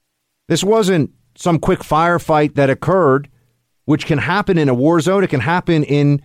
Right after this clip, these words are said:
a country that is dealing with indigenous terrorism. But wh-, wh-, what, what is the similarity here?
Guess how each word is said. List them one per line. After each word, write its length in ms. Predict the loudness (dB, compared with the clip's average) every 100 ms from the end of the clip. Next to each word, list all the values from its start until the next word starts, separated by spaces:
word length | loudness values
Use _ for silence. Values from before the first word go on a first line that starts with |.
| _ _ _ _
a 60 | -6
country 560 | 0 0 0 2 2
that 260 | 2 2 2
is 540 | 2 2 -2 -6 -12 -16 _ _ _ _ _ _ _ _ _ _ _ _ _ _ _ _ -6
dealing 440 | 2 4 4 2
with 440 | 2 2 0 -8 _ _ _ _
indigenous 580 | -2 0 2 0 -2 -2
terrorism. 640 | -2 0 2 0 -2 -10 -20 _ _ _ _ _ _ _ _ _ _ _ _ _ _ _ _ _ _ _ _ _ _ _ _ _ _ _
But 160 | -8 -8
wh-, 260 | -8 -4
wh-, 180 | -2 -2
what, 300 | -2 -2 -4
what 200 | -2 -2
is 120 | -2
the 60 | -4
similarity 720 | -2 -2 0 0 -2 -4 -10
here? 200 | -20